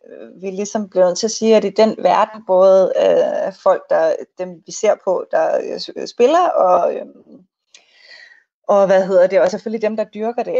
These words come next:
er det jo mest, eller det er jo en ekstrem, øh, hvad skal man sige, maskuliniseret verden, ikke? En mandeverden. Så jeg var ligesom på alle mulige måder sådan udefrakommende, og det tror jeg, det, det,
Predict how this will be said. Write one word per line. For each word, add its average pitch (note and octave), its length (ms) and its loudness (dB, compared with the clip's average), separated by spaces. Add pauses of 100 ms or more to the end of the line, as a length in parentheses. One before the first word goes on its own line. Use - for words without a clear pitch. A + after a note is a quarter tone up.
er G#3 100 0
det G#3+ 140 -4
jo F3+ 360 -8
mest, - 380 -8 (120)
eller F3 160 -2
det F#3 220 -4
er G3+ 140 6
jo A3+ 60 2
en F#3+ 120 -4
ekstrem, F#3+ 640 -4 (220)
øh, E3+ 240 -4 (400)
hvad E3 120 -4
skal - 120 -18
man F#3 60 -16
sige, F3+ 280 -12
maskuliniseret E3 880 -4
verden, - 300 0
ikke? D#4 160 -2
En F#3+ 120 -6
mandeverden. F#3 640 0 (340)
Så - 140 0
jeg G#3 140 2
var A3+ 120 2
ligesom C#4 300 -2
på B3+ 100 -2 (180)
alle B3 280 2
mulige A#3 420 -8
måder G#3+ 420 -2
sådan G#3 480 -16 (320)
udefrakommende, - 1300 -4
og G3+ 120 2
det A#3 140 -4
tror - 360 0
jeg, A3 520 2 (460)
det, - 80 -20 (160)
det, A3 120 -8